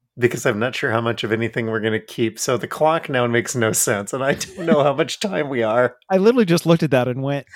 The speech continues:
Speaker 2: "That helps me not at all." I d-, I don't.
Speaker 1: Nope.
Speaker 2: <laughs> We're way deep into this, and
Speaker 1: I don't know. Half of it's gone?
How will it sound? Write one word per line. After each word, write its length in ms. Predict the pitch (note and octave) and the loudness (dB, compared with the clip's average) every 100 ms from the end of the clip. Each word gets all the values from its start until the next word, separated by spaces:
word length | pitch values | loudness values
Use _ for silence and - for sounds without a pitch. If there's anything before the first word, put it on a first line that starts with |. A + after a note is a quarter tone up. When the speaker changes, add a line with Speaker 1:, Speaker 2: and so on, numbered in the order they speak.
| - | -2
Speaker 2:
"That 180 | F#3+ A#3 | 2 4
helps 320 | F3+ E3+ D#3 | 4 0 -2
me 180 | D#3+ D3+ | -4 -4
not 240 | C3 C3+ B2+ | -2 -2 -2
at 100 | G#2+ | -2
all." 300 | D#2+ C#2 _ - | -6 -12 _ -2
I 120 | E3+ | 0
d-, 80 | F#3+ | 0
I 100 | E3 | 0
don't. 180 | E3+ F3 | 2 4
Speaker 1:
Nope. 240 | D3+ D#3+ _ _ - | 2 2 _ _ -12
Speaker 2:
<laughs> 300 | - - - | -12 -12 -2
We're 180 | D#3 E3+ | 4 4
way 520 | B2 B2 B2 F#3 E3 | 4 -2 2 2 4
deep 240 | C3+ B2 | 2 0
into 220 | B2 G#2+ G2+ | 0 -2 -4
this, 440 | G2 F#2 F#2 - _ - | -4 -6 -8 -16 _ -8
and 760 | A2+ G#2+ G2+ G2 F#2 F#2 F#2 _ _ _ _ _ _ _ - | -6 -4 -2 -2 -2 -4 -6 _ _ _ _ _ _ _ -8
Speaker 1:
I 80 | A2 | -6
don't 120 | A2 | -4
know. 180 | G2+ G2+ | -4 -2
Half 300 | G2 A2+ C#3+ | 0 0 0
of 180 | D#3 | -4
it's 160 | F3+ - | -4 -8
gone? 400 | F#3+ G3 B3+ D4 | -6 -4 -6 -8